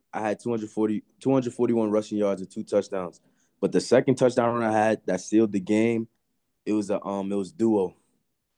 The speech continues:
So I took my steps. I seen the blocking from the lineman, and they're starting safety. He's, he's top ten sa-, tackler in the country. He had came full speed and hit my leg. But as he hit my leg, I spun off of it, and I scored. And I think that was the best run of the season, in my opinion.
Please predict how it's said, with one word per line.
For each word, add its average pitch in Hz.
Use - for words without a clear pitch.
So 92
I 92
took 117
my 113
steps. -
I -
seen 117
the 104
blocking 107
from 101
the 92
lineman, 107
and 87
they're 113
starting 110
safety. 95
He's, 107
he's 104
top 101
ten 98
sa-, 95
tackler 101
in 87
the 80
country. -
He 123
had 110
came 117
full 120
speed 120
and 87
hit 107
my 90
leg. 107
But -
as 110
he 113
hit 117
my 101
leg, 104
I 90
spun -
off 147
of 156
it, 208
and 98
I 87
scored. 113
And 101
I 123
think 113
that 98
was 85
the -
best 87
run 98
of 85
the -
season, 78
in 85
my 92
opinion. 82